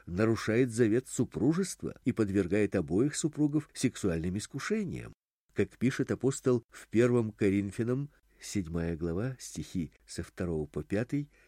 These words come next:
«Но во избежание блуда каждый имей свою жену, и каждая имей своего мужа. Муж, оказывай жене должное благорасположение, подобно и жена мужу.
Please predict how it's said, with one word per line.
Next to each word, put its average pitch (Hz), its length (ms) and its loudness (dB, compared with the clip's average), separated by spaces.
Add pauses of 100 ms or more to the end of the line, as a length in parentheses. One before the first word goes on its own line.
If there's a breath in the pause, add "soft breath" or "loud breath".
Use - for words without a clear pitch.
(380 soft breath)
«Но 104 220 4
во 123 280 6
избежание 123 880 2
блуда 120 720 2 (340)
каждый 120 640 6 (160)
имей 135 280 4
свою 131 500 4
жену, 110 500 0 (300)
и 139 100 8
каждая 113 1000 2
имей 117 400 2
своего 127 500 0
мужа. 139 420 -4 (800)
Муж, 127 500 0 (120)
оказывай 120 600 4
жене 127 340 2
должное 135 640 4
благорасположение, 117 1300 -2 (520)
подобно 117 540 4
и 135 240 0
жена 127 320 2
мужу. 135 480 -4